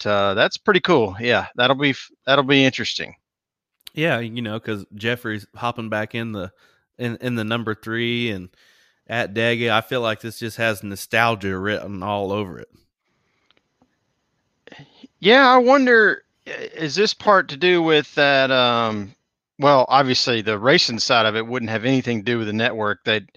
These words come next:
Speaker 1: just have to allow it, which I'm sure they probably don't care. But I wonder, you know, what crew chief fill in, like the,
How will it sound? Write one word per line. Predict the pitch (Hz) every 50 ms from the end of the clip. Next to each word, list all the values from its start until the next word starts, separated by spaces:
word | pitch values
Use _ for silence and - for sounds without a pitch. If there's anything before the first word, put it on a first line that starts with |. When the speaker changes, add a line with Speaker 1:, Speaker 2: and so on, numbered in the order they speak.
| _ _ -
Speaker 1:
just | - 120 - -
have | 123 110 -
to | - 107 98
allow | 95 107 127 123 107 95 98
it, | 92 92
which | 104 101 87 -
I'm | 110 98 95 92
sure | - - - 127 113 104 98
they | 98 104 98 90 - _ _ _ _ _ _ _ _ _ -
probably | - 110 104 104
don't | 98 98 92 -
care. | - 127 123 117 110 101
But | 95 104 104 - _ - - - - - -
I | 135
wonder, | 139 160 175 160 147 139 127 120 104 _ _ _
you | - 175 160
know, | 131 127 120 117
what | 107 117 143 147 _ -
crew | - - 156 151 139
chief | - - 151 139 120 -
fill | - - 147 139 139 143
in, | 135 127 120 117 113 113 113 - -
like | 120 120 113 98 -
the, | - 113 92